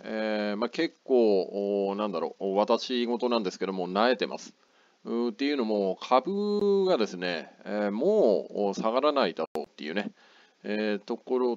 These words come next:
で、えー、まあ、それで、まあ、おしめ買いみたいなことをやったんですけども、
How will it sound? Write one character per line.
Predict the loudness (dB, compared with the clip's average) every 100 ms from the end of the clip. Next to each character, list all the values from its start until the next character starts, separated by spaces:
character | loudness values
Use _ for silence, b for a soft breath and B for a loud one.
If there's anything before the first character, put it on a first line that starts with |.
| 0
で、 | 4 6 4 2
え | -2 0 0 0 0 -2 -2
ー、 | -2
ま |
あ、 | -2
そ | 0
れ | 0
で、 | 2 4 4 0 -6
ま | -4 0
あ、 | 2 0 -6
お | -8 -6
し | -2 0
め | 2 2
買 | 4 2
い |
み | 2 2
た | 2
い |
な | 2
こ | -4
と | -4
を | -4
や | -2
っ |
た | 0 -2
ん |
で | -2
す | -8
け | -10
ど | -4
も、 | -2 -2